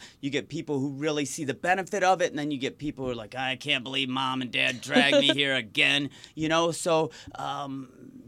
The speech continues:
Speaker 1: doing that is, again, you, you have to really wear a bunch of different hats.
Speaker 2: Mm-hmm.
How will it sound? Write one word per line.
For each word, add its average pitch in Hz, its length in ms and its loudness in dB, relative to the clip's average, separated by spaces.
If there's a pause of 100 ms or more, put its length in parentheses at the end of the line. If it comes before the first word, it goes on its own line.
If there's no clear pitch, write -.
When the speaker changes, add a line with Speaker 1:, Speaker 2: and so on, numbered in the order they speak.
Speaker 1:
doing 180 380 0
that 190 420 2
is, 151 320 -4
again, 165 400 -2
you, 135 380 -4
you 127 520 -2
have 143 360 -6
to 160 120 -2
really 139 320 -2
wear 131 240 -2
a 135 60 -2
bunch 120 340 -8
of 123 60 -10
different 127 300 -6
hats. 175 420 -6
Speaker 2:
Mm-hmm. 156 320 -6